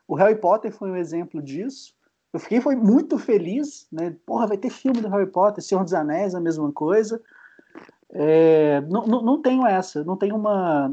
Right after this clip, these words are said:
"Nossa, sempre o livro vai ser melhor", é a tendência, óbvio,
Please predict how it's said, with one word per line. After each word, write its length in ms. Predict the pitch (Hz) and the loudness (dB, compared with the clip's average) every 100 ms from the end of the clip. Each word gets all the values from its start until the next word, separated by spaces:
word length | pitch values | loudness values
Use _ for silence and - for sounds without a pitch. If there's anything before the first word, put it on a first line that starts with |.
| 156 | 2
"Nossa, 340 | 185 - - | 2 2 -4
sempre 320 | 208 208 190 | -6 -6 -4
o 60 | 156 | -4
livro 400 | 160 208 175 147 | -4 -4 -6 -6
vai 100 | 151 | -8
ser 160 | 151 | -8
melhor", 640 | 147 135 139 165 190 185 180 156 143 | -8 -6 -2 2 2 0 -2 -6 -2
é 180 | 160 151 | 2 4
a 80 | 131 | 4
tendência, 680 | - 135 131 180 240 - 135 | 0 -4 -2 -4 -6 -6 -4
óbvio, 480 | 139 233 170 131 | -2 -4 -6 -8